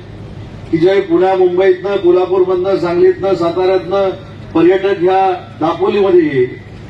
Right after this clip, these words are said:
तर बाकीची दुकानं शोधण्यापेक्षा महिला बचत गटांना त्यांनी शोधलं पाहिजे आणि महिला बचत गटानं निर्माण केलेल्या उत्पादनाला पैसे देऊन त्यांनी, त्यांनी विकत घेतली पाहिजे.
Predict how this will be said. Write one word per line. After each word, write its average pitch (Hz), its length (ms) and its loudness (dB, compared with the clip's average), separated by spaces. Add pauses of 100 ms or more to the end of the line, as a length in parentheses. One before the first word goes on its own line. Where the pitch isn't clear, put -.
(220)
तर 185 100 4
बाकीची 185 520 0
दुकानं 175 480 0
शोधण्यापेक्षा 165 680 0
महिला 165 340 2
बचत 160 300 -2
गटांना 160 300 -2
त्यांनी 160 240 -2
शोधलं 143 320 0
पाहिजे 143 420 -2 (320)
आणि 151 220 2
महिला 160 300 2
बचत 165 300 -2
गटानं 160 500 0
निर्माण 165 280 0
केलेल्या 165 320 0
उत्पादनाला 156 760 -2 (440)
पैसे 156 340 2
देऊन 170 220 0
त्यांनी, 170 240 0
त्यांनी 147 200 -4
विकत 131 180 -6
घेतली 110 240 -2
पाहिजे. 101 300 -8